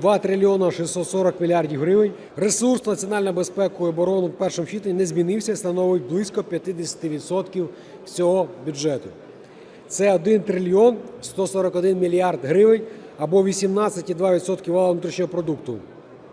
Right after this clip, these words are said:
Для вирішення питань соціального і економічного характеру передбачено збільшення видатків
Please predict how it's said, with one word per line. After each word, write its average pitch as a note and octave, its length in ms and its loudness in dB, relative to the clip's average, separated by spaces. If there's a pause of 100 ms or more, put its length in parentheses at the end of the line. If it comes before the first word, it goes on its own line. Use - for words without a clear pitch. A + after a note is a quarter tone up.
(580)
Для E3+ 100 2
вирішення G3 440 2
питань F#3+ 300 -2
соціального G3 480 -2 (140)
і F#3 60 -8
економічного F3+ 500 -4
характеру F3 380 -2
передбачено F#3 580 -2
збільшення F3 420 -6
видатків F3+ 440 -4